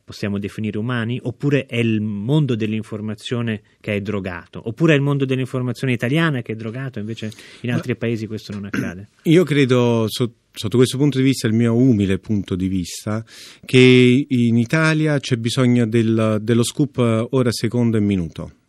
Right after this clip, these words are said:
Speaker 2: Cioè di dire quella cosa nuova, non c'è mai approfondimento. Io mi faccio sempre questo tipo di paragoni, io leggo Time Magazine, il famoso settimanale, è cinquanta pagine. Perché trovo molta più informazione a livello mondiale,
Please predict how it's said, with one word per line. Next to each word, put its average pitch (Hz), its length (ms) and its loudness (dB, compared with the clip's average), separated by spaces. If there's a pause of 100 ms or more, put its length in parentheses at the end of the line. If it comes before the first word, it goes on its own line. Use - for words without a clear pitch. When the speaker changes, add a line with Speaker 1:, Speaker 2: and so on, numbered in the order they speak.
Speaker 2:
Cioè 110 160 0
di 110 120 -2
dire 139 180 6
quella 117 240 4
cosa 131 300 0
nuova, 110 220 2
non 110 120 2
c'è 127 160 -2
mai 127 180 4
approfondimento. 98 920 -2 (320)
Io 147 260 4
mi 113 160 0
faccio 117 300 -4
sempre 131 280 0
questo 120 240 0
tipo 117 220 0
di 117 140 0
paragoni, 110 480 4
io 131 100 4
leggo 107 280 2
Time 113 220 2
Magazine, 101 720 -2 (140)
il 85 120 -14
famoso 87 380 -12
settimanale, 107 800 0 (240)
è 113 100 -6
cinquanta 143 440 -2
pagine. 90 560 -4 (420)
Perché 185 220 4
trovo 131 260 6
molta 135 400 4
più 131 160 0
informazione 120 600 2
a - 20 4
livello 117 340 4
mondiale, 107 840 2